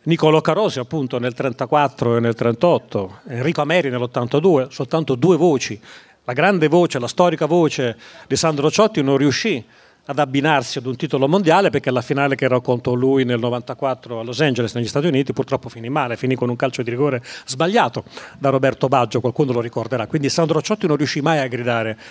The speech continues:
campione del mondo. Ma pensate, passando alla televisione, che nemmeno lo storico telecronista della rai, Bruno Pizzul, riuscì mai a gridare campione del mondo. Alla radio, prima di quella notte di Berlino, soltanto Carosio ed Ameri.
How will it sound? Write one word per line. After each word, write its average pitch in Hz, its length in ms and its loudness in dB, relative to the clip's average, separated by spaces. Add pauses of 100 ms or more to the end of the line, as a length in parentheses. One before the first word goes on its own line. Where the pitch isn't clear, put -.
campione 131 320 -2
del 127 80 0
mondo. 117 180 0
Ma 147 80 2
pensate, 147 420 2 (680)
passando 135 380 -2
alla 127 100 0
televisione, 127 540 4
che 147 100 0
nemmeno 165 420 4 (600)
lo 123 100 -8
storico 135 520 2
telecronista 127 840 -2 (360)
della 117 180 -6
rai, 131 320 2
Bruno 170 400 2
Pizzul, 208 560 0
riuscì 131 260 -6
mai 147 400 0 (500)
a 127 100 -8
gridare 139 600 2
campione 123 360 -2
del 120 100 0
mondo. 113 340 -4 (540)
Alla 190 120 4
radio, 214 380 4
prima 180 300 0
di 156 60 0
quella 156 160 2
notte 180 140 -2
di 165 80 2
Berlino, 190 360 2
soltanto 170 600 -2
Carosio 156 460 0
ed 139 100 -2
Ameri. 113 320 -2